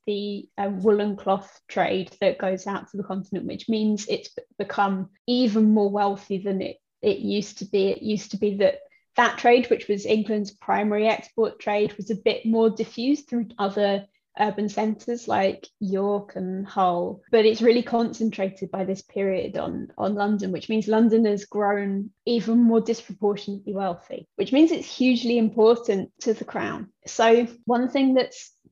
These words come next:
probably quite surprising, I guess, is that people will have heard of the Wars of the Roses and the fact that there's this intermittent civil war going on through the fifteenth century.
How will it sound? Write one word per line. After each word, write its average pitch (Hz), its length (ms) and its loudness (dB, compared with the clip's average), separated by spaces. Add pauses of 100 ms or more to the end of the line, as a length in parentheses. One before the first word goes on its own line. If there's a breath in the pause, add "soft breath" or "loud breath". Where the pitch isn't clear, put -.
(140)
probably 240 260 0
quite - 240 0 (160)
surprising, 226 600 -4
I 269 100 -2
guess, 339 240 -4
is 277 180 0
that - 160 -2
people 214 380 -4
will 202 400 -2 (420 soft breath)
have 196 240 -10
heard 196 500 0
of 190 220 -2 (240)
the 202 160 -2
Wars 202 380 2
of 196 80 -4
the 202 80 -4
Roses 262 560 4
and 208 100 -4
the 208 60 -6
fact 196 240 -6
that - 120 -8
there's 208 220 0
this 202 160 0
intermittent 226 720 0
civil 196 340 -2
war 190 320 2
going 190 320 4
on 190 300 -2
through 196 300 -2
the 190 60 -6
fifteenth 185 460 -10
century. 202 600 -6